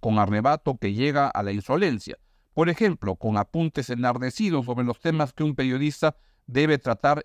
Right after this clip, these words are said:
y cómo, o hasta sugerir, como un comisario ideológico, despidos por no encajar en la línea del medio. O también con entusiasmos que llevan a la victimización o al sentimiento de una entrega con alta dosis de heroicidad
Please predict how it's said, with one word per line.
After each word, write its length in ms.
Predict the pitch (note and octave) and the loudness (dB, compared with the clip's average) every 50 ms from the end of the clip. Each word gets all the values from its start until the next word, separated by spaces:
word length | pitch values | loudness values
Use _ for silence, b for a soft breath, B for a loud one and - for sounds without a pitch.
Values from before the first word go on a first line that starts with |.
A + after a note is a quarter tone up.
| _ | _
y 120 | - G2+ F#2 | -6 -6 -4
cómo, 400 | - - E3 D#3 B2 F#2+ D#2 - _ _ _ _ _ - | 0 2 2 2 2 0 -4 -6 _ _ _ _ _ 0
o 100 | A2 A2 | 0 0
hasta 160 | G#2+ A#2 G#2 | 0 0 -4
sugerir, 500 | - - A#2 - A#2 A#2 C#3 D3 B2 G#2 - - | -4 -4 -4 0 0 2 2 2 0 0 -4 -6
como 240 | - F#2+ F#2+ G#2+ | -6 -2 0 2
un 100 | B2 C3+ | 2 0
comisario 680 | C#3 - B2 A#2 A#2 A2 - - C#3 C#3 C3+ B2+ B2+ B2 | 0 0 0 0 0 0 2 2 2 2 2 0 -4 -4
ideológico, 720 | - C3 B2 A#2+ B2+ C#3+ D#3+ D#3+ C#3+ C#3+ C3 - D#3 D#3 _ _ _ _ _ _ - | -2 -4 -2 0 2 2 2 2 0 -2 -6 -4 -4 -4 _ _ _ _ _ _ -4
despidos 520 | D3 D#3 D3+ - - A#3+ G#3 D3 A#2 F#2+ | -4 -4 -2 2 2 4 4 4 0 -2
por 220 | - - A2 G#2+ G#2+ | -4 -4 -2 0 2
no 100 | B2 D3 | 2 2
encajar 480 | D#3 C#3+ - G#2 G2+ B2 B2+ C#3 C3+ - | 2 0 0 -2 0 2 2 2 2 0
en 180 | - A2 G#2+ G2+ | -6 -4 -2 0
la 100 | F#2+ F#2 | 0 0
línea 360 | A2 A#2+ B2+ C3 C3 B2 A2+ | 0 0 0 2 2 0 0
del 160 | G#2+ G2+ G#2 | 2 2 2
medio. 340 | G#2+ G#2 G2+ E2+ C#2+ C#2+ - _ _ _ _ _ _ _ _ _ - | 2 2 2 0 -4 -8 -16 _ _ _ _ _ _ _ _ _ -6
O 140 | - B2+ B2+ | -2 -2 0
también 500 | A#2 A#2+ G#2+ A2 A2+ C3+ D#3 F3+ F3+ - _ _ _ _ - | 2 2 0 2 2 2 0 0 -2 -8 _ _ _ _ -6
con 200 | - B2+ B2+ C3 | -4 -2 -2 -2
entusiasmos 720 | C3 A#2+ - A#2 - - F#3 G3 F#3 D#3+ C3+ A2+ G2 - | -2 -4 -6 -6 -2 2 2 2 4 4 0 -2 -2 -4
que 140 | - G#2+ G#2+ | -4 -4 0
llevan 320 | A#2 C#3 D3 C#3+ C#3+ B2+ | 0 0 2 2 0 0
a 60 | A#2 A2 | 0 0
la 140 | G#2+ G2 | 0 0
victimización 920 | F#2+ G2+ C#3+ F3+ - - - D#3 D3+ D3+ - D3 C#3 - F3 D#3+ B2+ F#2 F#2 _ _ | -2 -2 -2 -4 -4 -2 -2 0 0 0 -2 -4 -4 -2 0 0 0 -2 -4 _ _
o 140 | - - A2 | -8 -4 -4
al 80 | G#2 - | -4 -2
sentimiento 680 | - G#2+ G#2+ G2+ A2 G#2+ A#2+ C#3 D3 D#3 C#3 - B2 | -2 -4 -4 -4 -2 -2 0 0 0 0 -2 -2 -2
de 60 | B2+ | 0
una 100 | C3+ C3 | 0 -2
entrega 380 | B2+ A#2+ A2+ C3+ C#3 C#3+ C#3+ C3+ | -2 -2 -2 -2 0 0 0 0
con 240 | - - A2+ A#2 | -2 -2 0 2
alta 340 | C3 D3+ F3 D#3+ - D3 A#2+ | 2 2 0 0 -2 -2 -2
dosis 340 | A#2 C3+ D3 C3+ C3+ B2 A2+ | 0 -2 -2 -2 -4 -6 -2
de 200 | A#2+ C3+ D3 - | -2 -2 -2 -2
heroicidad 720 | - C3 C3+ B2+ B2+ B2+ B2 - - C#3 D#3 F3 B2+ F#2 | -2 -2 0 0 0 0 -2 -4 -4 0 2 2 2 2